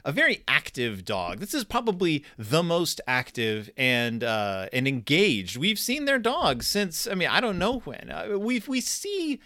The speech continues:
her in the, in certain stories,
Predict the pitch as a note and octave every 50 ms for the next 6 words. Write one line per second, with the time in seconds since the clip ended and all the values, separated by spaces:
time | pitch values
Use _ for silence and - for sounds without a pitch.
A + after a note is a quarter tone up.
0 | - - - - - _ _ _ _ _ _ _ - - G#3 G#3+ G#3 G3 F#3+ F3+
1 | F3 E3 - - _ - _ - G#3+ G#3+ A#3 B3+ B3+ B3 A3+ G#3+ F3 E3 - _
2 | _ _ - - G#3+ A#3+ C4+ C4 G#3+ - - - - G3+ G#3 F#3+ F#3 E3 D3+ -
3 | - - - D#3+ C#3 B2 G#2 G#2 A#2+ - - - -